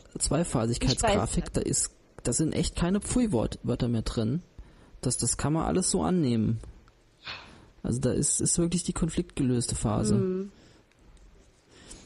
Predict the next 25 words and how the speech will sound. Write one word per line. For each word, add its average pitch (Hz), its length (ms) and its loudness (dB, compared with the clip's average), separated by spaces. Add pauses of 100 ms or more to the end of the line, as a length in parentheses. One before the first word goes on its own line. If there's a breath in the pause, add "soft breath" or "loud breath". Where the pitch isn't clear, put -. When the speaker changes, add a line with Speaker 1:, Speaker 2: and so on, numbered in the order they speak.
(1120 loud breath)
Speaker 1:
Ja, 131 120 0
aber 143 100 2
der 135 100 2
Merrick 139 300 4
Speaker 2:
Mhm. 190 60 4
Speaker 1:
sagt 180 280 4
ja, 147 420 2
ähm, 139 540 0
das - 320 -2
gilt 180 300 2
in 156 120 2
der 143 140 4
heutigen 160 400 2
Ganzheitsmedizin 139 840 0
als 131 140 0
anerkannt. 131 640 0 (360 loud breath)
Das - 220 -2
heißt, 147 320 0
er 113 200 0
hat 147 160 0
da 139 80 2
irgendwas 147 640 0
erkannt, 165 760 0
was 139 280 0
er 135 240 0